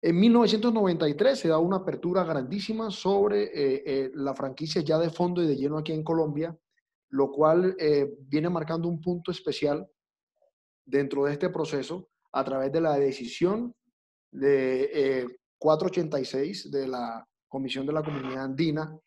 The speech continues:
que hace referencia a la propiedad industrial, la cual más adelante, eh, nuestro compañero Juan lo, lo, lo va a exponer,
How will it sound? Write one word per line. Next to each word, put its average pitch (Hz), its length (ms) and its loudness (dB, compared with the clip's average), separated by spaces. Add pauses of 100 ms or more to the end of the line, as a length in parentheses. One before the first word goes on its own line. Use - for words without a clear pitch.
(100)
que 151 140 2
hace 156 220 4
referencia 170 840 -2 (220)
a 151 80 2
la 147 120 4
propiedad 139 360 0
industrial, 180 720 0 (260)
la 139 160 -2
cual 180 340 4
más 156 260 0
adelante, 160 680 0
eh, 139 300 2
nuestro 135 220 -10
compañero 139 360 -2
Juan 165 220 0
lo, 156 160 2
lo, 135 240 -6
lo 131 140 -6
va 131 100 -4
a - 20 -8
exponer, 160 500 -2